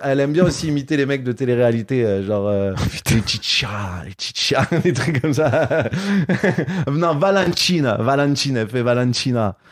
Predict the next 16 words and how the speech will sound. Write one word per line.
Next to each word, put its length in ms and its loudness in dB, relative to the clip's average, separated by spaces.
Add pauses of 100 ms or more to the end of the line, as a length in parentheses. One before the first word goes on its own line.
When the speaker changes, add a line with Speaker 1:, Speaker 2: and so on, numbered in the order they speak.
(220)
Speaker 1:
Elle 60 -2
fait 140 -2
Valentina, 760 2
ça 220 -2
va, 180 0
Valentina ? 720 0
Elle 60 -2
fait 140 -2
des, 100 0
elle 320 2
adore 260 2
les 140 0
trucs 180 -6
de 120 0
télé-réalité. 760 0 (480)
<laughs> 140 -4